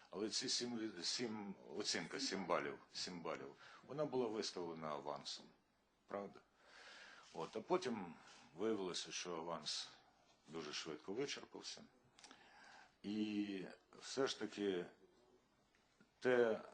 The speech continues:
в якому становищі ми опиняємося зараз, з одного боку, ці чотири і три відсотки —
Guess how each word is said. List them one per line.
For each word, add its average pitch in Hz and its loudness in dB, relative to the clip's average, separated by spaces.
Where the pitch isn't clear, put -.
в 90 -4
якому 107 2
становищі 95 0
ми 95 -2
опиняємося 92 0
зараз, 127 0
з 85 0
одного 131 2
боку, 120 4
ці 113 2
чотири 110 4
і 110 2
три 151 4
відсотки — 85 0